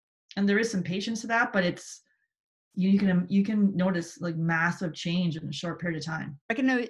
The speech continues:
Speaker 2: recognizing those small wins, right? So when most,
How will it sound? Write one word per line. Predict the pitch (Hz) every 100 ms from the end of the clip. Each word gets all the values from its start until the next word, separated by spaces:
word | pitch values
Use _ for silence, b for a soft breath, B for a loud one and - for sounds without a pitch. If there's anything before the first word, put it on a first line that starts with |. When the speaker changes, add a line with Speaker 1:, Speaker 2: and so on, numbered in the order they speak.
| -
Speaker 2:
recognizing | 202 220 240 208 196 196
those | 185 180
small | 208 175 175 180
wins, | 202 - 127 -
right? | 175 170 139
So | - 190
when | 175 180 175 175 175 82 - _ - 196 _ _ _ _ _ _ _ _ -
most, | 214 202 208